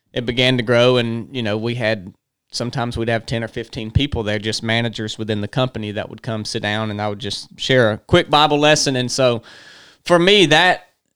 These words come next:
is what, that's what fulfilled my job at that company. I, because that's what I, I wanted to do, what we're doing here at Three of Seven all along. I didn't know that, but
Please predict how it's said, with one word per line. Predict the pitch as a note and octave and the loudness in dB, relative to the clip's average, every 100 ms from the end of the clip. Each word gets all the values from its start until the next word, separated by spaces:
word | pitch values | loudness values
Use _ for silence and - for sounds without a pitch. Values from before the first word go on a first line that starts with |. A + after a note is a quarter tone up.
| _ _ | _ _
is | C3+ C3+ C3+ | -2 -2 0
what, | C3+ C3+ - B2+ | 2 2 -2 -4
that's | C#3 D#3+ D3+ | 0 0 4
what | C#3+ A#2 | 2 2
fulfilled | C#3+ C3 - D#3 D3+ B2+ | -2 -2 4 6 6 4
my | C3+ C3 | 0 0
job | A#2+ C#3 D3+ C3+ | 2 4 4 4
at | B2 A#2+ | 0 0
that | A#2+ | -2
company. | - F3+ D#3 G#2 G#2 | 0 -2 -2 -4 -2
I, | A#2 | -4
because | F3 D3+ D3 E3+ | -4 -4 2 2
that's | E3 G#3+ G#3+ | 4 4 4
what | G3+ | 6
I, | D#3 C#3 - | 4 2 0
I | D3+ | 2
wanted | D3 A3 A3 D3+ | 6 6 6 2
to | |
do, | C3 D3 | 4 4
what | D3 C3+ - | 6 2 2
we're | C#3+ C3+ | -2 2
doing | C#3 C3 | 2 0
here | C#3+ B2+ | 0 -2
at | - | -2
Three | B2+ | -2
of | A2+ | -2
Seven | - D#3+ C3 A#2 | 2 2 2 -6
all | A#2+ | -4
along. | A2+ B2+ F3+ C3 B2+ - | 0 4 4 4 0 -2
I | B2 | 0
didn't | B2 G2 A#2 | 0 -4 -2
know | C3+ | 0
that, | A#2 A2 G2+ | 0 0 0
but | A#2 | -4